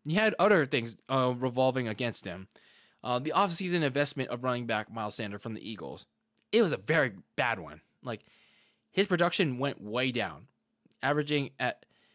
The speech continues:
eight hundred yards in Philadelphia in four seasons, and then he,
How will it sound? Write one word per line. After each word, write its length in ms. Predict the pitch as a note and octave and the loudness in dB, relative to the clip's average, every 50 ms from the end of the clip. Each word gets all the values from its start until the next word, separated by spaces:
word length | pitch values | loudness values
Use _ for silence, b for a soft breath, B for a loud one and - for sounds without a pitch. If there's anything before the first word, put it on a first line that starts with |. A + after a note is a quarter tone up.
| _ _ _ - | _ _ _ -2
eight 80 | D#3+ E3 | 2 2
hundred 260 | F#3+ F#3 E3+ E3 C#3+ | 2 2 2 0 0
yards 320 | D3 C#3+ D3 D3 D3 D3+ | 4 4 4 4 4 2
in 120 | - C#3 B2+ | -2 -4 -2
Philadelphia 580 | - C#3 C3 B2 C3 B2+ B2+ B2+ - C#3 B2+ | 0 0 2 2 2 0 0 0 0 -2 -2
in 80 | A#2+ A#2 | -2 -2
four 220 | - C3 B2 A#2+ | -2 -2 -2 -2
seasons, 600 | A#2+ - - B2+ A#2 A2+ A#2 A#2 A#2+ B2 B2 - _ _ _ _ | -2 -2 -4 -4 -2 -2 -4 -4 -4 -6 -8 -12 _ _ _ _
and 120 | B2+ B2 B2 | -8 -4 0
then 360 | B2+ B2 A#2+ A#2 A#2+ A#2 G#2+ - _ _ _ _ _ | 0 2 2 0 -2 -4 -8 -12 _ _ _ _ _
he, 180 | - C#3+ C#3+ | -6 -4 -4